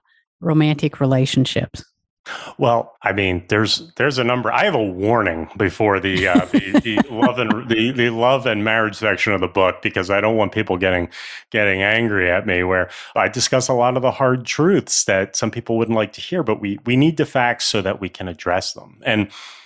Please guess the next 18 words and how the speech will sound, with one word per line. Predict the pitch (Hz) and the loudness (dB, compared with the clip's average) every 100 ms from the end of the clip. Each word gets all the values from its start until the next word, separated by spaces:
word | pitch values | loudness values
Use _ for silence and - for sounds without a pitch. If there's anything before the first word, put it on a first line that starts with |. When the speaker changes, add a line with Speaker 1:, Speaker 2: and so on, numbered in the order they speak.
| _ | _
Speaker 2:
one | 113 151 | -2 0
thing | 147 110 98 | 0 0 0
that | |
I | 95 | -2
think | 101 95 | -2 -4
surprises | - - 95 87 87 | -4 -2 -2 -2 -6
a | 101 | -6
lot | 90 90 131 | -2 0 0
of | 180 | -2
people | 95 87 90 87 _ _ _ _ - | -8 -8 -8 -10 _ _ _ _ -4
is | 107 | -2
that | 110 | 0
basically | 120 117 - 113 | 0 -2 -2 0
sixty-nine | - - 143 - 131 107 98 | 0 0 0 0 0 0 -2
percent | - 92 - 92 90 - _ - | -4 -8 -4 -4 -6 -10 _ -2
of | 87 85 - - | -2 -2 -12 -8
long-term | 90 90 101 98 98 _ - 98 90 87 | -2 0 0 -2 -6 _ -6 -2 -2 -4
issues | - 90 - 90 85 - | -6 -6 -6 -6 -8 -12